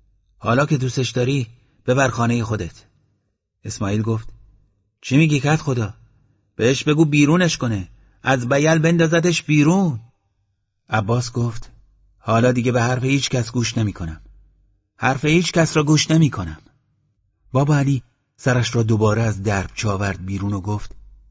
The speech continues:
«نگفتم کت خدا؟ نگفتم مشتی بابا که باید مواظبش بود؟»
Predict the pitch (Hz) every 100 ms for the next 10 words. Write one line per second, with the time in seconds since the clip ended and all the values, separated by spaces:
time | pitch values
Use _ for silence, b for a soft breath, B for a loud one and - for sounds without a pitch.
0 | _ _ 110 123 123 113 113 107 120 127
1 | 107 101 98 107 - - - - - _
2 | _ - 127 139 127 135 127 135 139 139
3 | 131 127 123 131 127 127 123 123 120 120
4 | 120 110 120 123 131